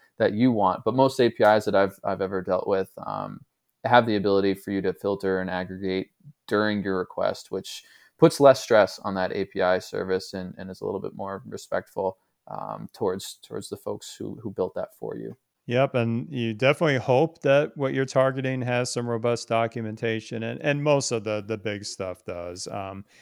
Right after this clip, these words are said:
Speaker 2: you might see some, you know, more niche areas where maybe the documentation is a little more sparse, but that's where hopefully there's a place where you can contact somebody, or if they have a GitHub repo, you could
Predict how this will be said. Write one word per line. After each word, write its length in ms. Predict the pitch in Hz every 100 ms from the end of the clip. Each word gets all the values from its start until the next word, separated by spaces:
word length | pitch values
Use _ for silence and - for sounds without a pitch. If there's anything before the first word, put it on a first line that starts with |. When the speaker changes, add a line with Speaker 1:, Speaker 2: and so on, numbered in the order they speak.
| _ _
Speaker 2:
you 100 | 143
might 260 | 196 180 160
see 540 | - 147 135 123 120
some, 600 | - - 113 110 107 113
you 100 | 151
know, 160 | 110 101
more 280 | 104 104 101
niche 340 | 104 107 -
areas 680 | - 104 101 101 101 101 98
where 80 | 104
maybe 220 | 101 101
the 100 | 98
documentation 720 | 98 98 98 101 101 104 101 98
is 60 |
a 20 |
little 160 | 101 104
more 140 | 101
sparse, 580 | 98 - 135 143 139 - _ _ _ _ _
but 140 | 110
that's 340 | 117 117 113 120
where 240 | 110 107
hopefully 440 | 107 110 - 107
there's 300 | 101 104 104
a 160 | 101 98
place 380 | 98 117 101 -
where 80 | 101
you 80 |
can 100 | 95
contact 540 | 101 127 123 120 113 113
somebody, 420 | 120 107 110 110
or 160 | 104 98
if 80 |
they 100 | -
have 140 | 98 90
a 60 |
GitHub 400 | 90 113 104 104
repo, 500 | 101 104 104 107 98
you 80 | 95
could 260 | _ 92